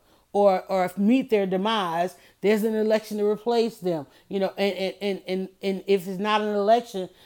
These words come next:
a person that you voted for gets to appoint them. So you must always be mindful at what's on the docket and what's on the ballot, right? And, and we're at a time when most of us know these people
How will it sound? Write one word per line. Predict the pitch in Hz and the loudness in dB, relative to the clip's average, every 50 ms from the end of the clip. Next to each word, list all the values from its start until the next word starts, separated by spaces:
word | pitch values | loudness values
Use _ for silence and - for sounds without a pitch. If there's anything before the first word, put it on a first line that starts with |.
| _ _ _ | _ _ _
a | - 180 | -8 -6
person | - - 240 226 233 208 | 2 2 2 2 2 -2
that | 208 - - | -4 -2 -2
you | 240 240 214 | -2 0 0
voted | 190 170 208 233 254 233 226 208 | 0 2 6 6 6 6 4 0
for | - - 220 208 202 196 - - - _ - | -2 -2 0 0 0 0 -4 -10 -20 _ -6
gets | 156 220 247 240 247 | 0 0 0 0 0
to | - 240 220 | 0 2 2
appoint | 214 190 - - 233 247 254 254 - - 175 | 2 0 -4 -2 0 2 2 2 0 0 -2
them. | 208 202 180 - - - - _ | 0 0 0 -2 -8 -20 -20 _
So | - 226 | -2 2
you | 240 247 269 285 | 4 6 6 8
must | 262 262 262 254 247 | 8 8 6 6 4
always | - 254 277 285 294 277 254 226 | 4 6 8 10 12 10 10 8
be | 208 240 | 6 0
mindful | 233 226 226 226 233 233 233 220 175 196 180 180 175 - _ _ _ _ _ _ _ | 0 0 0 0 0 0 -2 -2 0 0 0 0 0 -4 _ _ _ _ _ _ _
at | 208 208 185 | 0 0 2
what's | 175 190 208 214 208 - | 4 4 4 4 4 2
on | 202 180 180 | -2 0 0
the | 180 | -2
docket | 175 175 196 170 175 170 _ - 208 - _ | 0 0 -2 -2 -2 -10 _ -10 -10 -8 _
and | 165 170 170 | -4 -2 0
what's | 170 180 175 - | 0 0 0 0
on | 185 165 170 | -4 -4 -4
the | 170 | -4
ballot, | 160 147 180 170 151 143 139 127 - _ _ | -4 -4 -6 -6 -6 -10 -16 -18 -20 _ _
right? | 147 165 175 170 160 - _ _ _ _ _ _ _ _ | -6 -4 -4 -4 -4 -8 _ _ _ _ _ _ _ _
And, | - 208 202 190 185 185 160 _ _ | -2 -2 0 0 -2 -4 -8 _ _
and | - 202 202 190 180 | -4 -4 -2 -2 -2
we're | 185 220 247 240 | -2 -2 -2 0
at | - 226 214 | 2 2 2
a | 208 208 | 2 0
time | 208 - 220 202 202 190 | -2 0 2 2 2 2
when | 185 185 180 | 2 0 0
most | 185 190 196 196 - | 0 0 0 0 -4
of | 180 | -4
us | 185 190 175 | -4 -4 -4
know | 180 180 185 185 180 170 - - - _ _ | -2 -2 -2 -2 -2 -4 -10 -20 -20 _ _
these | - 196 180 | -8 -8 -6
people | - - 220 196 - - - | -4 -4 -4 -4 -4 -8 -16